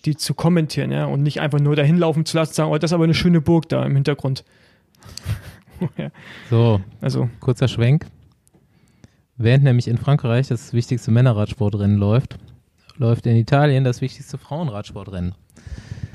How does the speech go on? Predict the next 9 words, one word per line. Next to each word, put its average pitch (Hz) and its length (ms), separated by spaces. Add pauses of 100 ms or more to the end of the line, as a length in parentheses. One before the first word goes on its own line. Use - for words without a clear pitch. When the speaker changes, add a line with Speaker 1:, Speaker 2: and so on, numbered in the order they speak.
(400)
Speaker 2:
Äh, 113 580 (380)
kurze 175 320
Zusammenfassung 143 720
hiervon, 104 560 (240)
denn, 131 300
ähm, 131 340
wir 120 160
haben 139 240
auch 127 380